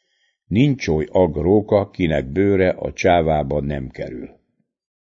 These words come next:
Vagy, ahogy idővel tömörebb formát kapott,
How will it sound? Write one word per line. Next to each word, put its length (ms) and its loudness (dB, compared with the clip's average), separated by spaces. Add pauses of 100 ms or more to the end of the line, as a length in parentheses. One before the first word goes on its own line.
(460)
Vagy, 340 2
ahogy 360 0
idővel 580 0
tömörebb 480 2
formát 540 0
kapott, 460 -4